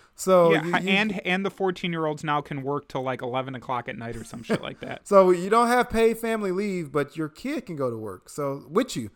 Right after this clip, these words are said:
Speaker 1: at your second or third job. See?
Speaker 2: Right,
Speaker 1: Freedom.
Speaker 2: right, right, right, right. So that just sh-, goes to the, the lengths of greed that these people will ha-, will go to.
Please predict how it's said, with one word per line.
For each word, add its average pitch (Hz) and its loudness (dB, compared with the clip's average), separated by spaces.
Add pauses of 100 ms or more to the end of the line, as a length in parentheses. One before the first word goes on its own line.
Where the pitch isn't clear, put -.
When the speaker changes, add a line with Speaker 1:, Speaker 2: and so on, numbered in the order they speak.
(420)
Speaker 1:
at 147 -8
your 143 -2
second 139 -2
or 123 -8
third 123 -2
job. 110 -8
See? 208 -6
Speaker 2:
Right, 147 -2
Speaker 1:
Freedom. 247 2
Speaker 2:
right, 139 -10 (120)
right, 165 -8 (100)
right, 156 -2 (420)
right. 139 -6 (200)
So - -6
that 220 0
just 262 -6
sh-, - -14 (100)
goes 180 0
to 180 -8
the, 160 -2
the 156 -4
lengths 156 -4
of 151 -8
greed 135 -6
that 131 -6
these 135 -6
people 135 -6
will 120 -8
ha-, 131 -8
will 131 -8
go 127 -6
to. - -12